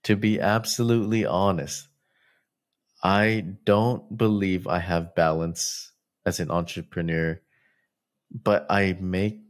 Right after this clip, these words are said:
time for my wife. <laughs> That's just my rule. Like, as busy as I am, I must make time to spend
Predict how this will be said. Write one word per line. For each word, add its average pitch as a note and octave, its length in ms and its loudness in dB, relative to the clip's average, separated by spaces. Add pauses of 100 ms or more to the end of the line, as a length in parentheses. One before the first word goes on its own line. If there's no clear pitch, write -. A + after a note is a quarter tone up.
time F2 800 -2 (840)
for G2 160 2
my E2 160 2
wife. - 600 -4 (160)
<laughs> - 180 -12
That's - 460 -2 (120)
just - 460 0 (480)
my F2+ 240 2
rule. E2 640 0
Like, D#2 400 -4 (340)
as F2 240 0 (160)
busy A2+ 380 4
as A2 180 4
I G2+ 140 4
am, F#2+ 560 0
I F2+ 580 -2 (220)
must F2 400 -4
make E2+ 340 -2
time D#2+ 540 -6 (560)
to - 100 -10
spend F2 640 0